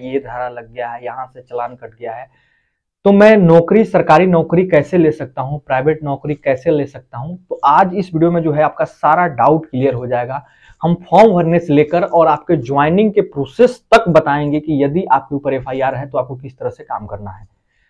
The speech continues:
आपका लगभग सारा डाउट इसमें क्लियर हो जाएगा। तो वीडियो जो होगा काफी ज्यादा इंपॉर्टेंट होने वाला है। जो भी चैनल पे नए होंगे,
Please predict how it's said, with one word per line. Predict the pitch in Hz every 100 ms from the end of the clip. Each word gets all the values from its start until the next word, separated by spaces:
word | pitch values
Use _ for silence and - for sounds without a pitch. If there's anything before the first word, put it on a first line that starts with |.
| _
आपका | 123 - 175
लगभग | 156 151 143 180
सारा | 180 151 147
डाउट | 139 139
इसमें | 139 147 143
क्लियर | 123 123
हो | 110 113
जाएगा। | 101 107
तो | -
वीडियो | 131 135 170
जो | 170
होगा | 165 165
काफी | 147 135 175
ज्यादा | 139 156 160
इंपॉर्टेंट | 160 160 165 151 156
होने | 151
वाला | 147 143 135
है। | 143 170
जो | 123 131
भी | 131
चैनल | 151 139 139
पे | 131 127
नए | 127
होंगे, | 123 123 127